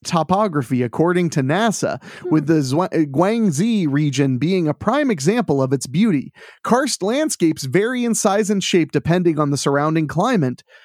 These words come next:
Speaker 1: Uh, George Venny, executive director of National Cave and Karst Research Institute, told Live Science,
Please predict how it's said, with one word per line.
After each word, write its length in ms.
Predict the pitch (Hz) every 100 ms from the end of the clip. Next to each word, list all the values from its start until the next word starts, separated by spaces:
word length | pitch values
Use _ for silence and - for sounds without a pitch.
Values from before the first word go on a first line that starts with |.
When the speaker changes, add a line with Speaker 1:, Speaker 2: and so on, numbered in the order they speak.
| _
Speaker 1:
Uh, 160 | 120 135
George 380 | 123 160 180 131
Venny, 320 | 180 214 143
executive 460 | 135 120 165 180 151
director 340 | 147 165 165
of 100 | 147
National 400 | 139 156 156 156
Cave 280 | 135 156 160
and 100 | 147
Karst 300 | - 170 156
Research 400 | 139 180 180 147
Institute, 460 | 151 135 131 135 -
told 340 | 147 147 135
Live 280 | 139 139 135
Science, 500 | - 185 139 - -